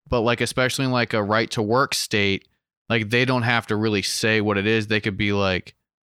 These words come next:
"You were technically one minute late." So, like, it, it just makes it so that the reason why you're fired can't be because you're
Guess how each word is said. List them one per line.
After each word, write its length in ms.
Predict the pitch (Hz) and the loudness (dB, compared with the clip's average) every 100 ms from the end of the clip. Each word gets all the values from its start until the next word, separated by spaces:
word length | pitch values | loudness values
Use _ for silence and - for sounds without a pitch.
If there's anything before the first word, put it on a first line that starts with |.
| _ - | _ -4
"You 160 | 110 | -2
were 100 | 107 | 0
technically 480 | 101 113 98 95 90 | 0 -2 -2 -2 -2
one 280 | 90 90 87 | 0 0 0
minute 280 | 85 76 - | -2 -4 -4
late." 360 | 90 78 - - _ _ _ - | -2 -2 -6 -12 _ _ _ -8
So, 200 | - 127 | -2 0
like, 220 | 127 113 | 0 0
it, 220 | 139 120 | 0 0
it 120 | 131 | 0
just 220 | 123 135 | 0 -2
makes 240 | 143 147 147 | 0 0 0
it 140 | 143 | -2
so 220 | - 135 | 0 0
that 240 | 127 120 - | 2 0 -2
the 260 | 90 113 120 | -6 -2 0
reason 440 | 113 120 117 120 | 0 0 0 0
why 180 | 104 104 | 2 2
you're 140 | 92 | 0
fired 440 | - 95 95 104 110 | -2 0 2 0 0
can't 280 | 123 113 | -2 -2
be 180 | 117 123 | -2 -2
because 480 | 120 117 131 127 120 | -2 -2 -2 -2 -2
you're 460 | 123 123 127 120 | 0 2 2 -2